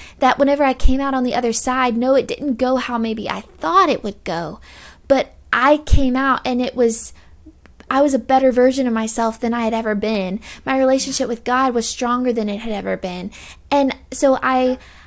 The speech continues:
I just really hope that people are hearing that, that, like, we're promised in this world we will have trouble.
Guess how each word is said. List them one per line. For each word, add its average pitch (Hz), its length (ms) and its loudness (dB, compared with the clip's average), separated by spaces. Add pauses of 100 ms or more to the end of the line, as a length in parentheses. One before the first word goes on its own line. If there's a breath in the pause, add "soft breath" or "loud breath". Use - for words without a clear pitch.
(140 loud breath)
I 269 120 2
just 269 180 -2
really 294 240 2
hope - 220 -2
that - 140 -6
people 247 340 -4
are 233 100 -4
hearing 247 460 -4
that, 233 220 -8
that, 247 120 -4
like, 226 300 -8
we're 285 140 0
promised 247 720 -4
in 247 120 0
this 226 240 -6
world 226 200 -4
we 233 100 -4
will 226 180 -4
have 208 200 -10
trouble. 208 520 -8